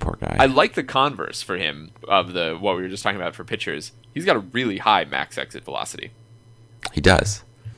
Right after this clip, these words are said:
Speaker 2: Um,
Speaker 1: When he hits it, he hits it hard. Um, why are we not seeing that many percentiles for him?
Speaker 2: Because he's barely qualified right now. I mean, I, I don't actually think he would qualify
Speaker 1: Can't
Speaker 2: for,
Speaker 1: tell.
Speaker 2: I don't actually think he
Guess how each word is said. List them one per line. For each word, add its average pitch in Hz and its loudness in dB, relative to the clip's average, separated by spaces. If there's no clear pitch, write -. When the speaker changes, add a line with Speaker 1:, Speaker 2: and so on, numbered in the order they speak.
Speaker 2:
Um, 78 0
Speaker 1:
When 104 6
he 107 4
hits 113 4
it, 82 10
he 82 10
hits 87 6
it 82 -4
hard. 85 -2
Um, 82 -4
why 110 -12
are 233 -12
we 202 -8
not - -8
seeing 95 -8
that 82 -8
many 80 -10
percentiles - -10
for - -14
him? - -14
Speaker 2:
Because 107 0
he's 95 -4
barely 95 0
qualified 87 0
right 87 -2
now. - -14
I 107 -6
mean, 104 0
I, 110 4
I 120 4
don't 120 0
actually 107 0
think 98 -6
he 95 -6
would 78 -6
qualify 98 2
Speaker 1:
Can't 87 -6
Speaker 2:
for, 76 0
Speaker 1:
tell. 64 -10
Speaker 2:
I 95 0
don't 107 -4
actually 107 -4
think 92 -12
he 90 -12